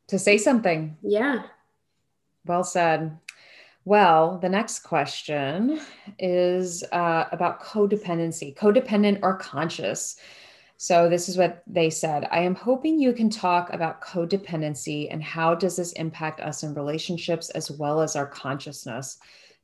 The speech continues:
Speaker 1: So I know you probably have a lot to say with your psycho-,
Speaker 2: <laughs>
Speaker 1: <laughs> your psychology, uh, studies.
Speaker 2: <laughs> Hold on, let me push, push up my nerd glasses.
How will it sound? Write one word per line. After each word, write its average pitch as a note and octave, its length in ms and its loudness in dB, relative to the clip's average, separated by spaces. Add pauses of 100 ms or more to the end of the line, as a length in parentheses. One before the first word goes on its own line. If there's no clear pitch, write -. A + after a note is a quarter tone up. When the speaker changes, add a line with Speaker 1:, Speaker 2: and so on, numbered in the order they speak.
Speaker 1:
So D3+ 540 0
I E3 100 -4
know E3 200 0
you E3 160 -2
probably E3+ 240 0
have D3+ 100 0
a D3+ 40 0
lot D3+ 340 -2
to D#3+ 80 -10
say D3 480 -4
with D3 160 -8
your C#4+ 100 6
psycho-, E3+ 580 2
Speaker 2:
<laughs> G#3 60 -2
Speaker 1:
<laughs> G3 60 -2
your G3+ 160 8
psychology, G#3 1080 6 (380)
uh, F3 240 8
studies. F3 840 4
Speaker 2:
<laughs> C4 100 -2
Hold B3+ 180 8
on, A3 80 10
let G#3+ 80 10
me A3+ 180 8
push, A#3+ 300 2
push B3+ 180 0
up A#3 140 4
my G#3+ 200 6
nerd F#3+ 360 4
glasses. G3+ 640 -2